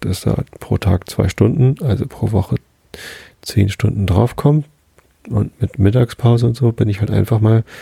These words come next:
sechzig Stunden die Woche nicht da. Ähm,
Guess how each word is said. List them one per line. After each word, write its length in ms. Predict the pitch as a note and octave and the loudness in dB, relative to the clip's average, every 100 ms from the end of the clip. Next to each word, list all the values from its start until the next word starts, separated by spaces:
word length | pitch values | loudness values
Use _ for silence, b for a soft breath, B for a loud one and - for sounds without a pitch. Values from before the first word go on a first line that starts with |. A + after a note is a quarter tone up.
| B B B - | B B B -4
sechzig 420 | G2+ F#2 - G#2+ | -4 -2 -4 -2
Stunden 240 | - - | -2 -2
die 120 | F2+ | -2
Woche 240 | F2 F2 F#2 | -2 -2 -2
nicht 240 | F2 - | -2 -4
da. 220 | - D#2 - B B B _ _ _ _ _ - _ _ _ B B B B B B B _ | -6 -6 -8 B B B _ _ _ _ _ -20 _ _ _ B B B B B B B _
Ähm, 440 | - D#2+ D#2 E2 | 0 2 2 0